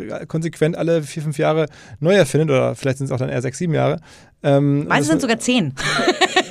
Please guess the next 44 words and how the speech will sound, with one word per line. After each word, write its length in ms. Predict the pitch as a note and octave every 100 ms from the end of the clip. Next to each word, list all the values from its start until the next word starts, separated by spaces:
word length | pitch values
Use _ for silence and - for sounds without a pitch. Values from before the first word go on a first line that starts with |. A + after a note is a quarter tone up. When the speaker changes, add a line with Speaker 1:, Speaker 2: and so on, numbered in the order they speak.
| G#4 - -
Speaker 2:
Ich 60 | C4
hab 80 | A3
so 60 |
einen 80 | D4
zehn-Jahres-Rhythmus 680 | D4 B3+ C#4+ - G#3 - F#3
Speaker 1:
Ja, 100 | F3+
ja, 160 | G3
Speaker 2:
tatsächlich. 260 | F#3 E3+ F#3
Speaker 1:
also 100 | F#3
Speaker 2:
Ja, 60 | C#4+
ja, 60 |
Speaker 1:
man, 80 | C#4
Speaker 2:
ja. 40 | D#3+
Speaker 1:
okay, 160 | F#3
jetzt 180 | F3+ E3
hast 180 | E3+ E3
du 80 | E3
sozusagen 340 | D#3+ F3 E3
innerlich 400 | F3+ F#3+ F#3+ D#3+
alles 260 | F3+ F3+ -
durch. 320 | F3 G3 - _ _ _ _ _ _ _ -
Und 80 |
dann 140 | D3+ D3+
geht 100 | E3+
man 80 | D#3
mal 80 |
aus 80 | D3
Deutschland 320 | D#3 E3 E3
raus 240 | D3+ F3+ F#3
und 220 | D#3+ C3+ - - -
macht 340 | D3 E3 -
irgendwas 680 | - D#3+ E3+ E3 - - - -
dann 360 | E3 D#3 D3+
in 160 | - D#3
den 60 | D#3
U 60 |
S 100 | D3+
A 240 | D3 D#3+ E3
oder 360 | D3+ D3 D#3
in 120 | D#3+
Frankreich 360 | - D#3+ E3+ D3+
oder 120 | C#3
so. 60 | C#3
Ist 160 | -